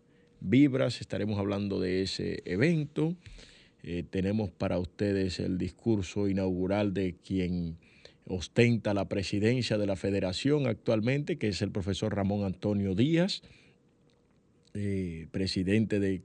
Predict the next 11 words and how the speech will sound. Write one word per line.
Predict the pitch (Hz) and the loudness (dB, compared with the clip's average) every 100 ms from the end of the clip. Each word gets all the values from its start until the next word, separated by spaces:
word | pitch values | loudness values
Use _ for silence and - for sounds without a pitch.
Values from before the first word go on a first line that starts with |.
| - | -6
Copmaimón. | 101 87 92 98 151 143 196 - - - - - - _ _ _ _ _ | -4 -2 0 2 2 2 -2 -10 -20 -20 -20 -20 -20 _ _ _ _ _
Y | - 101 117 135 180 370 - _ _ _ _ 175 - _ _ | -4 0 2 2 0 -6 -14 _ _ _ _ -20 -20 _ _
tenemos, | - 101 98 98 104 113 113 107 - _ | -2 0 2 0 2 2 2 0 -6 _
eh, | 95 104 95 | -6 -4 0
también | 113 117 113 110 123 - _ _ _ _ _ _ _ | 0 2 2 2 -2 -10 _ _ _ _ _ _ _
más | 101 92 101 107 107 - - | 0 4 4 4 2 -2 -6
contenido, | 110 107 - 110 101 104 117 | -2 -2 0 2 2 0 -2
pues, | 104 92 - - | -2 -2 -2 -4
en | 92 87 87 87 | -2 0 0 -2
esta | 92 - | -2 -2
semana, | 92 110 104 98 113 | 0 2 2 0 -2